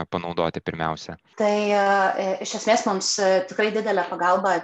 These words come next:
Speaker 2: teikia McKinsey, e, e, McKinsey žmonės, e,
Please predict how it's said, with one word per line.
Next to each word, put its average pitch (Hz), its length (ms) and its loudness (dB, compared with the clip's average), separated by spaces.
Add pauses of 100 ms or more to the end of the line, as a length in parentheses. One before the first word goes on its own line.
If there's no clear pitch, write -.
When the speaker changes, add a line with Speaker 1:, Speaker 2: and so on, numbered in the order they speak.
Speaker 2:
teikia 185 240 -2
McKinsey, 220 640 0
e, - 240 -8
e, 180 800 0
McKinsey 208 480 -2
žmonės, 285 480 6 (560)
e, 185 120 4